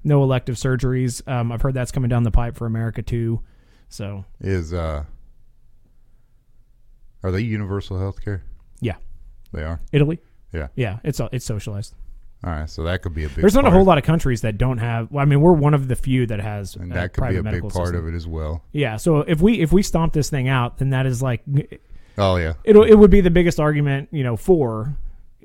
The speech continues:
Speaker 1: uh, you know, and if it, if it reacts the same, then it's kinda neutral. So it's not, it's kind of a win-win. But
Speaker 2: Yeah. And here's the other thing, too. They tried to pass a bill for the coronavirus, and it was free testing or something like that.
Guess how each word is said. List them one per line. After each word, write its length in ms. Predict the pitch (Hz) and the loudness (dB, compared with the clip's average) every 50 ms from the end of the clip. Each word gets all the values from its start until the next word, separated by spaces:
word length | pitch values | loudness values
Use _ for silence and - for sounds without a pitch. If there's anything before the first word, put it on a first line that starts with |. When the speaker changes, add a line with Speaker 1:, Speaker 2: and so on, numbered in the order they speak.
| - 170 | -10 -6
Speaker 1:
uh, 380 | 151 143 135 127 123 120 120 123 | -2 -2 0 0 -2 -4 -4 -2
you 120 | 170 175 156 | -2 0 0
know, 120 | 123 123 | 0 0
and 100 | 143 143 | -2 -2
if 100 | - - | 0 0
it, 220 | 147 131 - - _ | -2 -2 -2 -6 _
if 120 | - 165 156 | -2 0 0
it 80 | 147 143 | 0 0
reacts 320 | 139 139 139 143 147 - | 0 0 0 0 -2 -2
the 100 | - 110 | -6 -4
same, 340 | - - 160 147 135 135 127 | -2 0 0 0 0 0 -2
then 100 | 123 117 | -2 -4
it's 160 | 110 - - | -4 -4 -4
kinda 180 | 156 131 117 110 | -2 -2 -2 -2
neutral. 400 | 117 131 127 - 104 104 104 - - | -2 -2 -4 -4 -6 -10 -10 -12 -16
So 140 | - - 147 | -8 -6 -4
it's 120 | 127 - | -4 -2
not, 140 | 147 151 143 | -4 -4 -4
it's 180 | 151 135 123 - | -6 -8 -8 -6
kind 160 | - 156 143 | -4 -4 -4
of 60 | 127 | -4
a 60 | 120 | -4
win-win. 480 | 120 123 120 117 113 113 113 117 123 - - - - - - | -4 -4 -4 -2 -2 -2 -2 -2 -4 -4 -6 -10 -16 -18 -14
But 200 | - 120 110 92 | -12 -10 -6 -6
Speaker 2:
Yeah. 180 | 90 80 82 80 - _ _ _ _ _ _ _ - | -4 -4 -4 -6 -8 _ _ _ _ _ _ _ -6
And 200 | 127 131 131 123 | -4 -2 0 2
here's 280 | 117 117 123 113 92 | 2 2 2 0 -2
the 120 | 92 95 87 | -2 -2 -2
other 140 | 92 101 92 | -2 -4 -6
thing, 180 | - 87 78 | -8 -10 -10
too. 160 | 73 - 98 92 | -6 -4 -4 -4
They 140 | 87 92 | -4 -6
tried 200 | 92 - 107 95 82 | -4 -4 -4 -4 -4
to 40 | - | -4
pass 300 | - 95 87 85 - - | -4 -4 -4 -4 -6 -10
a 40 | |
bill 440 | - 73 85 85 85 82 82 73 - - - _ _ _ _ _ _ _ _ _ _ _ _ _ _ _ _ _ _ _ _ _ | -10 -8 -6 -6 -6 -6 -8 -10 -12 -16 -20 _ _ _ _ _ _ _ _ _ _ _ _ _ _ _ _ _ _ _ _ _
for 260 | - - 117 131 131 | -6 0 2 2 2
the 80 | 123 123 | 2 0
coronavirus, 1200 | - - 117 113 107 107 104 95 85 101 95 95 95 92 92 92 90 - - - - - - - - - - - _ _ _ _ - _ _ _ _ _ _ _ _ | -4 -4 -4 -2 -2 -2 -2 -2 -2 -2 -2 -2 -2 -2 -4 -4 -6 -6 -10 -12 -14 -16 -18 -20 -20 -20 -20 -20 _ _ _ _ -20 _ _ _ _ _ _ _ _
and 160 | 95 90 87 | -10 -8 -8
it 80 | 87 85 | -6 -6
was 240 | 82 78 - - - | -6 -8 -8 -12 -16
free 320 | - - - 113 110 98 | -12 -4 -2 -2 -2 0
testing 580 | - - - 98 95 90 - - - 92 80 82 | 2 4 4 4 4 0 -4 -6 -8 -8 -8 -8
or 80 | 78 | -12
something 260 | - - 90 80 80 | -10 -10 -10 -10 -8
like 180 | 78 76 73 - | -10 -10 -10 -10
that. 280 | 80 73 71 69 69 | -10 -8 -8 -8 -10